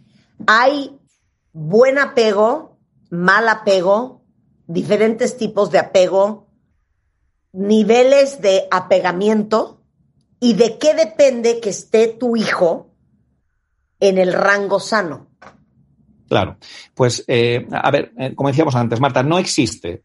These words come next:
Speaker 2: el no apego. En el ser humano no existe el no apego. Todos nos apegamos. Otra cosa es,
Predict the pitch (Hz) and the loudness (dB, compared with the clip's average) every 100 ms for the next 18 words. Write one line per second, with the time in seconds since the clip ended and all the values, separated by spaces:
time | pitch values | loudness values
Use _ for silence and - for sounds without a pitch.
0 | - 113 113 127 127 143 202 330 - 117 | -4 -2 2 0 2 0 0 -4 -8 -4
1 | 123 151 131 143 135 135 131 131 - 120 | 0 0 2 0 -2 -4 -4 -4 -4 -4
2 | - 104 101 120 180 190 226 _ _ _ | -2 0 0 0 0 0 -2 _ _ _
3 | - 196 220 170 139 127 107 101 80 69 | 0 0 0 -4 -4 -2 0 -2 -4 -10
4 | - _ _ _ - 190 208 202 196 196 | -20 _ _ _ -2 0 0 -2 0 0
5 | - 156 208 - | 2 0 0 -6